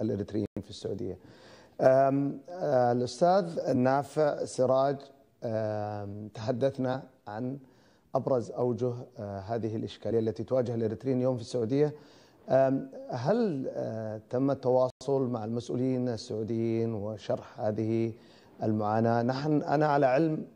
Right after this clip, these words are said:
آه، هناك كثير من الجنسيات، ربما اليمنية، السورية، الفلسطينية، غيرها،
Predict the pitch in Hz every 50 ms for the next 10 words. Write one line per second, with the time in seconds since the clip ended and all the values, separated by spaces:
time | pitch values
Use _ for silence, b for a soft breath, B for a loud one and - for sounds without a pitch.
0 | - - 156 127 120 117 - 123 113 101 113 123 127 127 127 - - - - 113
1 | - 127 117 104 110 101 95 104 101 - - 117 117 131 120 - 113 101 92 104
2 | 104 104 101 101 101 101 107 107 123 131 131 123 110 - - 113 110 113 113 123
3 | 123 123 - 117 120 - _ 117 110 117 120 98 117 127 135 147